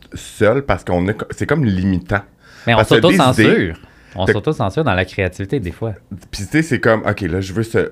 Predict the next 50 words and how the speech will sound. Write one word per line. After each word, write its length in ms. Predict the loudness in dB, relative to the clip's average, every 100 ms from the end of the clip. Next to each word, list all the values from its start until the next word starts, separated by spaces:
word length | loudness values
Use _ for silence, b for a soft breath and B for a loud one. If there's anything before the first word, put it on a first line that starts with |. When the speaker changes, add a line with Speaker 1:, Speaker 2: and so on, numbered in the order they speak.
| -6
Speaker 1:
ce 160 | -6 -4
nom-là. » 480 | -2 0 0 0 -2
Tu 60 | -6 -6
sais, 240 | -6 -6 B B B B B -8
t'as 100 | -2
comme 180 | 2 4
une 140 | 2
idée, 200 | 2 0
mais 260 | 4 2 0
vu 200 | -6 -2
que 140 | -2
c'est 180 | 0 0
juste 220 | 0 -2 -2
ta 120 | -2
tête 200 | -2 -4
qui 100 | -6
réfléchit, 560 | -4 -2 -4 -4 -8 -10 B B
t'es 100 | -4
pas 100 | -2
capable 180 | 0 0
d'aller 400 | 2 2 0 -4 -4
plus 160 | 0 2
loin, 340 | 2 0 -2
chercher 400 | -4 -6 -4 -2
Speaker 2:
Ouais. 100 | 0
Speaker 1:
d'autres 340 | 2 2 2 0
mots 300 | 2 2 2
ou, 240 | 0 -4 B B B 0
euh, 220 | 2 2
concepts. 440 | 0 -4 -4 -8 -10
Puis, 280 | -6 0 2
euh, 380 | 2 2 0 -6 -12 -20 -20 _ b b b b b b b _
moi, 260 | -8 -4 -2
j-, 440 | -4 -8 -10 -12 -12
j'ai 160 | -4 0
eu 60 |
un 100 | 0
déclic 300 | 0 -2 -2
à 40 | 0
un 20 |
moment 140 | 0
donné 140 | 0 -2
aussi. 240 | -6 -8 -8
Je, 380 | -8 -4 -2
je 140 | -2 -2
me 140 | -2
souviens 200 | 0 -2
pas 120 | 0
trop, 180 | -2 0
mais, 420 | 0 2 4 2